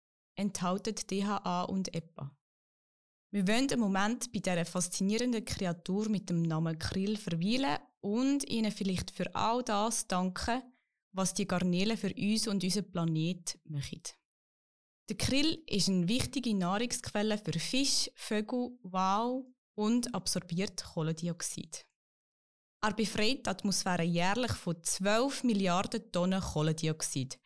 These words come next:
Also an dieser Stelle ein grosses Dankeschön an Krill für Omega-drei und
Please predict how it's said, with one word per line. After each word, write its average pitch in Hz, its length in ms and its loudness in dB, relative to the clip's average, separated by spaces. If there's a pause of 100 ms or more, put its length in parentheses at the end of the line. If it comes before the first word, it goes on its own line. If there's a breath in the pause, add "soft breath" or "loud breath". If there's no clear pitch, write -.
(240 soft breath)
Also 180 240 2
an 175 120 4
dieser 208 200 2
Stelle 202 460 0
ein 165 160 0
grosses - 520 0
Dankeschön 208 800 0
an 151 120 -4
Krill 240 480 0
für - 280 -2
Omega-drei 165 760 0 (480 loud breath)
und 247 360 2